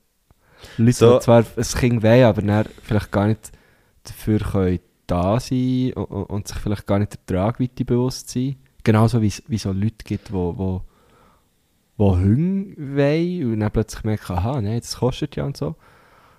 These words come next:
Speaker 1: Ähm, ich glaub, der, der Hauptgrund, äh, also mi-, ich habe einen sehr ähnlichen Grund, wieso dass ich jetzt auch kein, also, dass ich jetzt kein Kind möchte. Es ist schon so, dass, dass einfach rund um die Uhr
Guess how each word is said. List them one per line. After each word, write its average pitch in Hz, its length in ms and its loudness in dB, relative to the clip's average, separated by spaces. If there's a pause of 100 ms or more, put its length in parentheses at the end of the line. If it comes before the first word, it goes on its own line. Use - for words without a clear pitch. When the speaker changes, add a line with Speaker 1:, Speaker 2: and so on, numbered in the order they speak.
(160)
Speaker 1:
Ähm, 95 440 2 (2250)
ich - 140 -4
glaub, 120 220 4
der, 107 120 -2 (200)
der 110 100 0
Hauptgrund, 143 580 2 (360)
äh, 110 180 0
also 113 200 -2
mi-, 80 380 0
ich - 80 -8
habe 120 80 2
einen 117 80 2
sehr 120 220 2
ähnlichen 110 420 0
Grund, 107 280 2
wieso 104 220 -6
dass - 200 -14
ich 98 100 -6
jetzt - 220 -10
auch 107 180 -4 (960)
kein, 107 180 0 (120)
also, 98 240 -2
dass 98 240 -2
ich 104 60 0
jetzt - 160 -6
kein 104 160 -2
Kind - 260 -6
möchte. 107 260 0
Es - 60 -14
ist - 60 -8
schon - 160 -6
so, 104 120 -6
dass, - 240 -10 (580)
dass 101 200 -4
einfach 101 360 -2 (320)
rund 110 340 0
um 104 180 0
die - 80 -4
Uhr 110 240 0